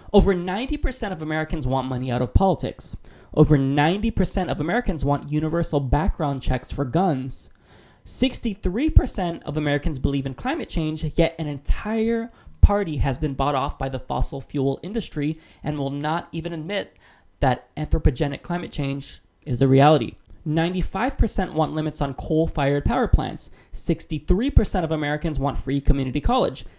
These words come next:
Sixty percent of Americans support raising the minimum wage and want paid sick leave. Over sixty percent of Americans want paid maternity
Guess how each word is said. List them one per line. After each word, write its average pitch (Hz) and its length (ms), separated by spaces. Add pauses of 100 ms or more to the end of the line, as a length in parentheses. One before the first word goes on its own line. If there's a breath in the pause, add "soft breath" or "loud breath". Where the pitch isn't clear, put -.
Sixty - 640
percent 170 560
of 151 80
Americans 147 500
support 160 440
raising 147 360
the 127 80
minimum 180 380
wage 165 360 (200 loud breath)
and 147 160
want 135 240
paid 139 400
sick - 260
leave. - 340 (540 soft breath)
Over 135 300
sixty - 580
percent 156 440
of - 100
Americans 139 540
want 135 280
paid 131 260
maternity 139 680